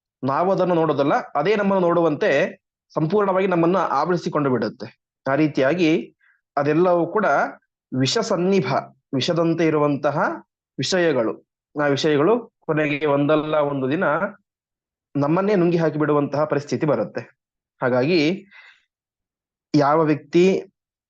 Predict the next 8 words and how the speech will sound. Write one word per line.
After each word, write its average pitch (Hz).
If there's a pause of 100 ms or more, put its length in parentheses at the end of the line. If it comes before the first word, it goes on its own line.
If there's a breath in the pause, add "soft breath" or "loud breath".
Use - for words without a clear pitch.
ಆ 151
ವಿಷಯಗಳನ್ನ 156
ಸ್ಮರಣೆ 151
ಮಾಡ್ತಾ 143
ಇರ್ತಾನೋ, 127
ಚಿಂತನೆ 143
ಮಾಡ್ತಾ 135
ಇರ್ತಾನೋ, 143